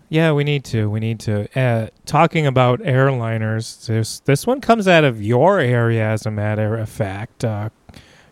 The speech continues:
Carl. Um, and it's an old story, but since we all started talking about f-, weird aviation things and interesting aviation things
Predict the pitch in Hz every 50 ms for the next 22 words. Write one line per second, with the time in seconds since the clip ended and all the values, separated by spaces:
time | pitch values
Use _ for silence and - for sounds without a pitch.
0 | _ - - - 110 107 104 101 104 120 135 - _ _ _ _ _ _ _ _
1 | _ - 135 131 127 123 123 117 113 107 104 113 - _ _ _ _ _ 156 165
2 | 196 196 - 180 160 170 208 226 196 - - - 139 120 117 113 113 113 117 120
3 | 139 135 120 - _ _ _ - - - - 156 160 156 - - - 139 139 147
4 | 143 147 143 143 139 135 - - 139 131 131 127 127 117 - 135 131 135 - 139
5 | 127 120 113 123 120 117 113 - - _ _ _ _ _ _ 123 139 143 147 147
6 | 139 131 131 135 120 123 123 127 135 135 - - 123 117 107 - 117 117 117 117
7 | 110 117 110 104 104 107 117 131 - - 123 - 127 120 117 117 110 117 113 120
8 | 120 - 127 113 - 123 117 117 107 101 -